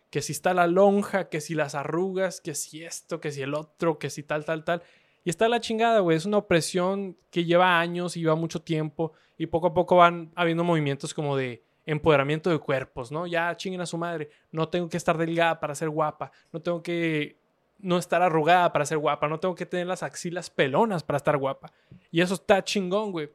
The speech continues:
Pero de repente hay pasos hacia atrás, güey. Entonces es como que,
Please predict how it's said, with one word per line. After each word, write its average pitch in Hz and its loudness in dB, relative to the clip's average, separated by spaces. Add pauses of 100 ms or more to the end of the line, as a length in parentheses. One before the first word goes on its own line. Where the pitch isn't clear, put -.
(600)
Pero 170 6
de 165 4
repente 190 2 (200)
hay 160 0
pasos 156 -2
hacia 160 -2
atrás, 202 2
güey. - -20 (400)
Entonces 160 2
es 156 0
como 160 -2
que, 127 -6